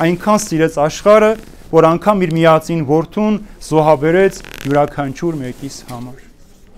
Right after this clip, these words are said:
Մարդը, երբ որ ստեղծվեց, դրվեց դրախտի մեջ, սիրելիներ, ոչինչի պետք չուներ, բայց չգիտես, մարդը ուզեց ավելին ունենալ։ Եվ մինչև այսօր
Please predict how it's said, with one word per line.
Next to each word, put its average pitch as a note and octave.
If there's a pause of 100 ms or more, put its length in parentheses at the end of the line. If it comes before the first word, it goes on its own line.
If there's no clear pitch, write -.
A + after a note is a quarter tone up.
(760)
Մարդը, G3 (500)
երբ A3
որ F3+
ստեղծվեց, F#3
դրվեց D#3+
դրախտի D#3
մեջ, A3
սիրելիներ, C#3+ (840)
ոչինչի B3+ (120)
պետք G#3
չուներ, D#3
բայց E3
չգիտես, F#3 (140)
մարդը F#3+ (500)
ուզեց G3+ (320)
ավելին E3
ունենալ։ C3
Եվ G#3+
մինչև B3+
այսօր G3+